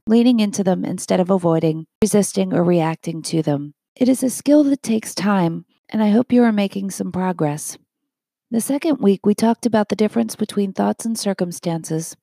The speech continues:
and how to start to be more aware of what the thoughts are that are causing the feelings we are feeling.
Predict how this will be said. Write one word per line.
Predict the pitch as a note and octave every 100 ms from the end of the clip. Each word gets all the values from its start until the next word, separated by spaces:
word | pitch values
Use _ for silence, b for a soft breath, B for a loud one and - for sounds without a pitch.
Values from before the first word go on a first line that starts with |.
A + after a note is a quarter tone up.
| _ -
and | G#3
how | A3+
to | B3
start | B3 - A3+ -
to | G3+
be | G#3+
more | G#3 G#3+ G3+
aware | F#3+ G3 F3+
of | F3+
what | F#3+ G3+
the | G3
thoughts | F#3 G3 G3 - - -
are | F3+ F3
that | E3 F3
are | E3+
causing | - F#3+ F#3 F#3+
the | F3+
feelings | - F3+ E3+ E3 -
we | D#3+
are | D3+
feeling. | D3+ E3 D3+ C#3+ D3+